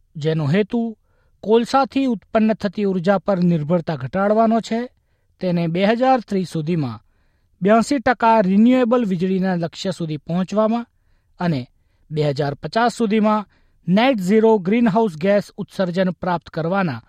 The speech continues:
તેના લક્ષ્ય સુધી પહોંચવામાં મદદ કરશે. આ લક્ષ્ય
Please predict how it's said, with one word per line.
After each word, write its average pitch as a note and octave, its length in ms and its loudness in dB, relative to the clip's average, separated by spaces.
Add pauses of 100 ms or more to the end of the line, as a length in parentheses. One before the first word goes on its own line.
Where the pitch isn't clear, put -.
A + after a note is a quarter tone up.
(560)
તેના F3 260 2
લક્ષ્ય G3 360 0
સુધી A3+ 240 -2
પહોંચવામાં F3 720 -2
મદદ D3 220 -4
કરશે. A2+ 480 -12 (1120)
આ B2+ 100 -4
લક્ષ્ય A#3 480 0